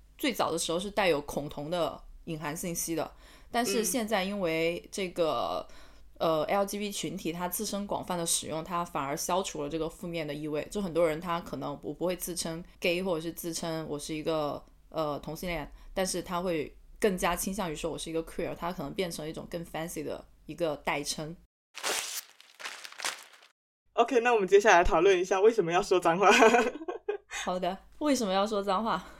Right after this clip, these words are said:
Speaker 2: 呃，有一本书它就叫为-，我们为什么要说脏话，<laughs> 是那个语言学家马努斯荣，他统计了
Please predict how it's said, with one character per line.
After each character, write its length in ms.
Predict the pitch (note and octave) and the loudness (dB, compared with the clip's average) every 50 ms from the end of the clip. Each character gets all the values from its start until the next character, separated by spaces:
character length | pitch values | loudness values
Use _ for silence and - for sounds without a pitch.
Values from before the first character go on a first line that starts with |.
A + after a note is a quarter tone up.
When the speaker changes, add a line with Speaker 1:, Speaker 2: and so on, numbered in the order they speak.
| - - - - A#3 A3 - | -20 -14 -8 -6 -6 -6 -2
Speaker 2:
呃， 260 | - - G#3 G3 F#3+ F#3 | 2 6 6 8 8 10
有 200 | G3+ G3+ G3+ B3+ | 12 12 12 12
一 60 | D#4 | 10
本 200 | - A3+ F#3 F#3 | 10 8 6 6
书 260 | F#3 - A#3 A#3 A#3+ | 6 6 6 8 8
它 140 | A3+ A#3+ A3+ | 10 8 8
就 160 | - C4 A#3+ | 8 6 4
叫 180 | G#3+ A#3+ G#3+ G3+ | 6 8 10 12
为-， 140 | A3 A#3+ - - | 12 10 12 10
我 80 | F#3+ | 10
们 120 | E3 E3+ F3+ | 10 12 12
为 140 | G3 A3 | 12 12
什 100 | G#3+ G#3 | 12 12
么 80 | E3 E3 | 8 6
要 140 | F#3 G3+ G#3+ | 6 4 4
说 160 | - F#3 F3+ | 4 2 2
脏 180 | F3 E3 E3 F3+ | 2 2 2 2
话， 400 | G3 F#3+ G3+ A3+ G#3 F#3 - G3 - - | 2 4 6 6 6 6 4 -4 -6 -8
<laughs> 120 | - - | -12 -12
是 460 | - - - C4+ C4 A3+ - - G3+ A3 | -12 -6 -4 2 4 4 4 4 2 -4
那 140 | A#3+ B3+ C4+ | 2 4 8
个 120 | C4+ B3+ G#3+ | 10 10 10
语 160 | G3 F3 D#3+ | 10 10 6
言 160 | D#3 D#3+ G#3 | 6 6 4
学 200 | - - E3 E3 | 4 2 2 2
家 380 | E3+ E3 - F3+ F3 F3 F3 - - - - - - | 2 4 6 6 6 6 4 0 -8 -16 -18 -6 2
马 180 | - E3 D#3+ | 4 6 6
努 220 | F#3 G#3+ A#3 G#3+ G3+ | 6 6 6 6 6
斯 320 | G#3 - - G3 G3+ G3+ - - | 4 2 0 2 2 2 0 0
荣， 280 | - F#3 D#3 C#3 C#3+ D#3 | -2 0 0 0 0 2
他 180 | - A3 G#3+ | 6 6 6
统 380 | A3 - - - - E3+ C#3+ D3 | 6 6 2 0 2 2 0 -2
计 220 | - - G#3+ G3+ | -2 4 6 6
了 260 | F3 D3+ B2 - - | 8 8 6 0 -2